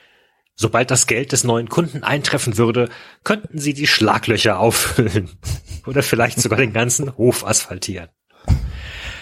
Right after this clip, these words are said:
Was war dieser Roland von Amstetten für ein Charmeur gewesen? Solch schmeichelnde Komplimente hatte sie schon zu lange nicht mehr gehört. Und auch sein berufliches Interesse klang zu schön, um wahr zu sein.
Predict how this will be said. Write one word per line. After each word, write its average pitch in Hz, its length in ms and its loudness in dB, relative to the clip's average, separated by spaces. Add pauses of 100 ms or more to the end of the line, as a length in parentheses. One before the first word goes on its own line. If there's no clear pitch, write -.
(1000)
Was - 300 2
war 131 220 4
dieser 120 300 4
Roland 123 340 4
von 143 120 0
Amstetten 120 520 0
für 117 140 0
ein 113 120 0
Charmeur 104 600 2
gewesen? 90 480 -8 (1300)
Solch - 320 0
schmeichelnde 117 600 4
Komplimente 113 640 2
hatte 113 180 2
sie 120 100 4
schon 123 140 -2
zu - 160 2
lange 90 240 -4
nicht - 240 -6
mehr 85 80 -8
gehört. 80 480 -10 (1160)
Und 151 120 -4
auch 180 120 2
sein 190 160 4
berufliches 160 540 0
Interesse 131 480 2
klang 131 240 -2
zu 175 140 2
schön, 113 340 4
um 117 140 -4
wahr - 180 -2
zu - 160 -2
sein. 135 260 -8